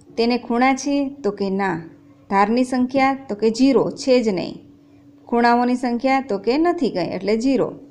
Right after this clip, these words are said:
હવે રબર. તો તેને ખૂણા છે? તો કે હા. ધારની સંખ્યા? તો કે બાર. ખૂણાઓની સંખ્યા? તો કે આઠ. હવે ઈંડું.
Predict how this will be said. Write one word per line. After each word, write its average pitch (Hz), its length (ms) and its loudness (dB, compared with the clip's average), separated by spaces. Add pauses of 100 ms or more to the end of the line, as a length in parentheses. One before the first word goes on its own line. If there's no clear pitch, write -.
(520)
હવે 240 200 4
રબર. 226 380 2 (1040)
તો 240 140 6
તેને 240 220 0
ખૂણા 220 380 0
છે? 277 580 0
તો 170 80 -4
કે 175 200 -2
હા. 247 400 -2 (520)
ધારની 202 360 2
સંખ્યા? 269 760 -2 (380)
તો 170 80 -8
કે 208 220 -4
બાર. 233 380 2 (480)
ખૂણાઓની 247 600 2
સંખ્યા? 269 640 -2 (200)
તો 185 80 -8
કે - 220 -4
આઠ. 220 400 -2 (840)
હવે 226 120 2
ઈંડું. 254 600 2